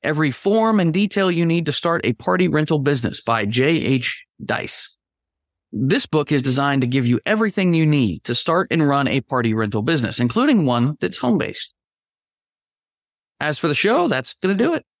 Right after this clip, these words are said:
Uh, as always, I want to thank you for listening to the Plan B C R N A podcast. If you found value today, make sure you hit subscribe and give us a five-star review.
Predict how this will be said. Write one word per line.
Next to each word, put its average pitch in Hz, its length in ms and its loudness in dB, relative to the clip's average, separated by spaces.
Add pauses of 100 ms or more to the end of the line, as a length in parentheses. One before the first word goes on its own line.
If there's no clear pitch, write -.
(560)
Uh, 151 260 -4
as 214 240 0
always, 240 280 2
I 202 60 4
want 202 300 0
to 214 360 0 (300)
thank 233 260 0
you 139 120 2
for 147 120 -2
listening 139 280 0
to 120 60 0
the 117 60 0
Plan 123 220 0
B 113 100 0
C - 160 -2
R 117 60 2
N 110 80 0
A 110 80 -4
podcast. 156 580 -4 (300)
If 175 100 0
you 185 80 2
found 226 280 2
value 196 240 2
today, 196 260 0
make 180 240 -2
sure 196 160 0
you 147 140 4
hit 180 140 2
subscribe 170 460 -2
and 131 140 2
give 139 100 0
us 139 120 -4
a 117 60 -6
five-star 120 560 -2
review. 110 320 -2